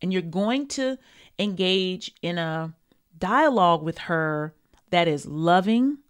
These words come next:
that is kind, that is tender, that is nurturing,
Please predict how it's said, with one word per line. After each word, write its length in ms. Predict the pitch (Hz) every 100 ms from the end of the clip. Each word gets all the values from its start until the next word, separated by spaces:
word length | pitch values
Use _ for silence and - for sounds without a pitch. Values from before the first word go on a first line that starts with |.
| _ _ -
that 160 | 160
is 140 | 135 -
kind, 760 | - - 180 185 196 220 233
that 140 | 165 160
is 200 | 139 -
tender, 680 | - - 180 190 208 226 -
that 180 | 160 151
is 180 | 151 151
nurturing, 760 | 151 160 170 - 214 226 233